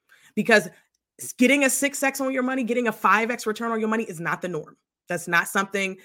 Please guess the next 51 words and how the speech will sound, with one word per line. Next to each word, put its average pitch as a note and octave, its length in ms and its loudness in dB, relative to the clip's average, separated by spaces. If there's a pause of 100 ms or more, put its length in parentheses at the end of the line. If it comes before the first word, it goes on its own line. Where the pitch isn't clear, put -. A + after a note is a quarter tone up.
(140)
that F3 120 -2
is E3+ 140 0
normal, G3+ 480 4
that E3+ 220 -2
is E3 180 -10
easy G#3+ 300 0
to F#3+ 80 0
hit, D#3+ 360 -8
right? F3 340 -4 (380)
Most G#3 520 4
people D4 600 -2 (160)
are G#3 100 4
gonna A3+ 180 2
be G#3+ 160 0
able G#3 200 6
to G3+ 40 4
get G3+ 280 2
you, G3+ 100 2
if F#3+ 100 -2
they're G3 140 2
really A3+ 240 6
good B3 160 4
at A3+ 80 2
what A3+ 100 -2
they A#3+ 140 -2
do, G3 280 -2
you F3 140 -6
can F#3 140 -8
get E3+ 100 -2
a D3+ 60 -8
three F3+ 340 -2
X G#3 160 -4
return F#3 260 -6
on E3+ 120 -6
your E3 80 -8
money. D3+ 180 -8
That's D3 200 -8
pretty, G3 420 -2 (500)
pretty G#3+ 220 0
standard. D#3 420 -4
Be E3 80 -2
able D#3+ 80 0
to D#3 60 -8
get D3+ 80 -4
a - 40 -10
two, A#3+ 280 -4
three A#3+ 200 0
X G#3+ 160 -2
on G#3+ 120 -2
your A3 80 0
money. F3 360 -2